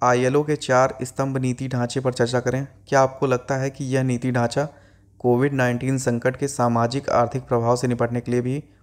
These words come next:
प्रभावी है? क्वेश्चन नंबर थर्ड भी सब पार्ट में डिवाइडेड है, इसे देखते हैं।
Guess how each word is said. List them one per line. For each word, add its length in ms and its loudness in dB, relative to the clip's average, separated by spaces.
प्रभावी 400 2
है? 120 -6
क्वेश्चन 220 4
नंबर 160 4
थर्ड 240 2
भी 100 -2
सब 220 -2
पार्ट 180 2
में 100 -2
डिवाइडेड 360 0
है, 160 -8
इसे 180 -2
देखते 280 -2
हैं। 180 -10